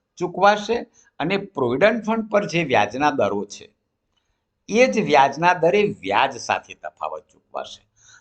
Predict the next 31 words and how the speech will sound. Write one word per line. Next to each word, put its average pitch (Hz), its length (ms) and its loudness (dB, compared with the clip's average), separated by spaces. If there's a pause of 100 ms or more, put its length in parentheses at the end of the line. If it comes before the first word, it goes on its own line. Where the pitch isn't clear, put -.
(120)
જો 190 180 6
મિત્રો, 233 280 2 (100)
સરકારે 180 360 2 (100)
કેટલી 190 420 -4
ઉદારતા 98 440 -2
દાખવી 131 360 -2
છે 220 140 4
કે 202 140 -2
કોઈ 190 180 0
માણસ 147 320 2
બે 127 120 -2
હજાર 131 320 2
દસમાં 104 400 0
રિટાયર 107 380 -2 (100)
થયો 92 200 -4 (120)
છે 160 120 0 (560)
અને 139 120 0 (200)
એન 127 80 -2 (100)
પી 208 180 4
એસ 214 160 2
મુજબ 139 340 0
પેન્શન 127 460 -2
મેળવે 110 260 -2 (100)
છે, 202 80 -2 (140)
પંદરસો, 123 960 0 (120)
બે 117 80 -2 (220)
હજાર, 110 140 0 (100)
પાંચ 90 200 -4 (160)
હજાર, 76 160 -12 (720)
એની 131 260 0
જગ્યાએ 131 440 2